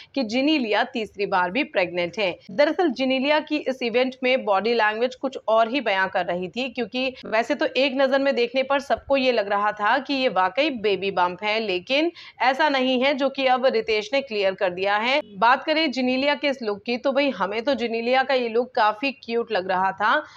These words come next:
हालांकि कहीं-कहीं से तस्वीरें देखने पर, वीडियो देखने पर ऐसा जरूर महसूस होने लगा था कि वाकई जिनीलिया जो है वो तीसरी बार प्रेग्नेंट हैं। लेकिन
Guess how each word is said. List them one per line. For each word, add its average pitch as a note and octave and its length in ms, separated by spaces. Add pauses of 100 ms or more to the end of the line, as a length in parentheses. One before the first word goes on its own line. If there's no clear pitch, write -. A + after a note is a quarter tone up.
(140)
हालांकि A#3+ 380
कहीं-कहीं C4+ 720
से C#4 200
तस्वीरें A#3+ 540
देखने A3 340
पर, A#3 180
वीडियो G#3 300
देखने G#3+ 340
पर B3 280 (280)
ऐसा A#3+ 340
जरूर A#3 340
महसूस B3 460
होने A3 180
लगा G#3 240
था G3+ 280
कि C4+ 320
वाकई A#3+ 540
जिनीलिया G#3+ 480
जो G#3+ 160
है G#3 180
वो B3+ 120
तीसरी A3 380
बार G3+ 220
प्रेग्नेंट F3 560
हैं। A#3+ 220 (280)
लेकिन C#4+ 300